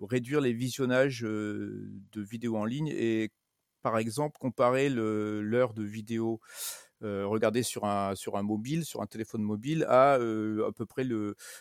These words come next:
la consommation d'un four électrique. Alors, ça a beaucoup étonné dans, dans les milieux techniques parce que la, la, l'évaluation semblait totalement hors de proportion avec, euh, ce, ce,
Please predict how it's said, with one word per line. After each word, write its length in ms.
la 100
consommation 640
d'un 180
four 540
électrique. 560
Alors, 160
ça 240
a 80
beaucoup 720
étonné 640
dans, 340
dans 140
les 160
milieux 560
techniques 720
parce 220
que 300
la, 240
la, 800
l'évaluation 540
semblait 520
totalement 460
hors 100
de 80
proportion 880
avec, 680
euh, 200
ce, 140
ce, 800